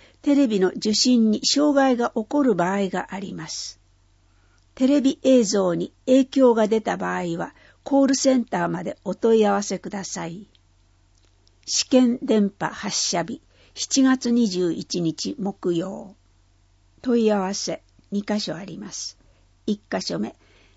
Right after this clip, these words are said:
七百メガヘルツテレビ受信障害対策コールセンター。電話、フリーダイヤル、零一二零七零零零一二。二箇所目、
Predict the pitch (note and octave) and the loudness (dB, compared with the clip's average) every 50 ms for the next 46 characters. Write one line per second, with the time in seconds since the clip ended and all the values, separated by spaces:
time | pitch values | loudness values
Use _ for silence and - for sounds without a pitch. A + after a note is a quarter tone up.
0 | _ _ - A3 A#3 B3+ C#4 D4 D4 D4+ C4 C4 - A3 A3 A3+ G#3 G#3 G#3 A3+ | _ _ -2 0 2 4 4 4 4 4 2 2 2 0 2 4 4 4 4 4
1 | B3 C4 B3+ B3 A#3+ A3 A3 A3 - - - - A#3 A3 G#3 F#3 D#3+ E3+ - - | 2 2 2 2 2 2 2 0 -2 -6 -4 -2 0 2 2 0 0 -2 -4 -6
2 | F3+ - G3+ A3 G#3+ - B3+ B3 B3+ B3+ - - A#3+ A#3 A3 G#3 G3+ G#3 G#3 G3+ | -4 -2 -2 0 2 4 4 4 4 4 4 4 4 4 4 4 4 2 2 2
3 | G3+ - G#3+ G#3 G3+ G3+ - G3+ G3+ G3+ - - - - G3+ G3+ F#3+ F#3 F#3+ - | 0 -2 -2 -2 -2 -2 -2 -4 -6 -8 -10 -12 -6 -2 0 0 0 -2 -2 -4
4 | - F3+ E3+ D#3+ D#3+ _ - - - G3 - - G#3 G3 _ _ _ _ _ _ | -4 -2 -4 -4 -6 _ -12 -12 -12 -12 -14 -16 -20 -20 _ _ _ _ _ _
5 | _ _ _ _ _ _ _ _ - G#3+ F#3 F#3 G3 F#3+ F3+ E3+ E3 E3 - _ | _ _ _ _ _ _ _ _ -8 -4 0 2 2 2 2 2 0 -4 -6 _
6 | _ _ _ _ _ _ _ _ _ - - A#3 B3 B3 A#3+ A3+ G#3+ G3+ G3+ F#3+ | _ _ _ _ _ _ _ _ _ -2 0 2 4 4 4 4 2 2 2 2
7 | F3 E3 F3+ G#3+ G3+ G#3 B3+ _ _ _ _ _ _ _ - B3 C4+ C#4 C4+ C4 | 0 -2 -2 -4 -10 -14 -16 _ _ _ _ _ _ _ 2 6 6 8 8 8
8 | C4 - C4 B3 - - G3 G3 - G3 F#3 G3+ G3+ G3 F3+ F3 E3+ F3+ F3+ F3 | 6 4 0 -2 -2 -4 -6 -4 -2 0 0 2 2 2 2 0 0 0 0 -2
9 | D#3+ E3 B3+ C4+ _ _ _ _ _ _ _ - A3 G3 G#3+ A3+ C4 C4 B3+ - | -2 -6 -10 -14 _ _ _ _ _ _ _ -2 0 2 2 2 2 0 0 0
10 | G#3+ A3+ A#3+ A#3 G#3+ F#3+ F3 F3+ F#3 F#3+ G3 F#3+ F3 E3 G3+ B3+ - _ _ _ | 2 2 4 4 4 2 0 -2 -2 -2 0 0 -2 -4 -6 -10 -14 _ _ _
11 | _ _ - F#3 A3+ A#3+ B3 B3 B3 B3 _ - G#3+ G#3 - - F#3 - - _ | _ _ -4 2 4 6 6 6 6 2 _ -6 -6 -4 -6 -8 -8 -8 -10 _
12 | - F#3 F3+ F3 E3+ F3 - - _ _ _ _ _ _ _ _ _ _ _ _ | -6 -4 -2 -2 -2 -4 -6 -8 _ _ _ _ _ _ _ _ _ _ _ _
13 | _ _ _ _ _ _ _ _ _ _ - G3 - - F#3+ G3+ - - E3 G3 | _ _ _ _ _ _ _ _ _ _ -8 -6 -4 -4 -4 -4 -4 -6 -6 -6
14 | G3+ B3 | -6 -10